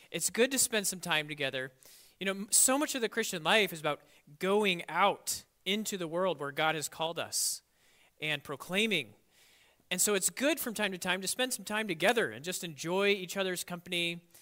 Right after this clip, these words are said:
and, uh, have fun together is something that's, there's something healthy about that. And so hope, hope you make plans to join us for that. I'm, I'm making plans to beat, uh, Mike in bags, so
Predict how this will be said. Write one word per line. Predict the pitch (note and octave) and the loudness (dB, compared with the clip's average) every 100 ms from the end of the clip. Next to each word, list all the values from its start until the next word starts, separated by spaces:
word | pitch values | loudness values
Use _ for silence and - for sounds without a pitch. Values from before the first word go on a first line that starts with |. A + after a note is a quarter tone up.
| - _ - | -20 _ -10
and, | C#3 C#3 C3 B2 | -4 -2 -4 -6
uh, | B2 B2+ B2 | -6 -4 -2
have | E3+ | -4
fun | - D#3+ E3 | -2 -2 -2
together | F3+ E3+ F3+ | -2 -4 -2
is | F3 | 0
something | - F#3+ G3 F#3+ F3 | 0 -2 -4 -6 -6
that's, | D#3 - | -10 -10
there's | - D#3+ | -6 -4
something | G#3 A#3 | -2 -4
healthy | F#3+ A3+ A#3+ E3 A#2 - | 0 0 2 -2 -6 -8
about | C#3+ C#3+ A#2 - | -12 -10 -10 -8
that. | A2 - _ - - _ - | -8 -10 _ -20 -20 _ -14
And | C#3 | -4
so | - D#3 C#3+ D3+ | -2 -2 -4 -6
hope, | F3+ _ | -12 _
hope | D#3+ F3 | -12 -8
you | F3 | -2
make | E3+ E3+ | -2 -2
plans | F3 E3 D#3 | -4 -2 -4
to | D3 | -6
join | D3+ D#3+ | -6 -6
us | D#3+ | -4
for | - | -4
that. | E3 D3+ | -4 -4
I'm, | D3+ D#3+ - - | -6 -8 -20 -10
I'm | - G3 | -4 0
making | G3 F#3+ | 0 0
plans | D#3 F3 E3 | -6 -4 -4
to | D3+ | -6
beat, | E3+ E3 - | -6 -6 -6
uh, | C#3+ C3 B2 | -4 -4 -4
Mike | C#3+ E3 F#3 - - | -6 -6 -10 -20 -10
in | D3 C3+ B2+ | -8 -8 -4
bags, | C3+ C#3 G3 - - | -2 -2 -2 -2 -4
so | - - C#3 A#2 | -4 -4 -2 -4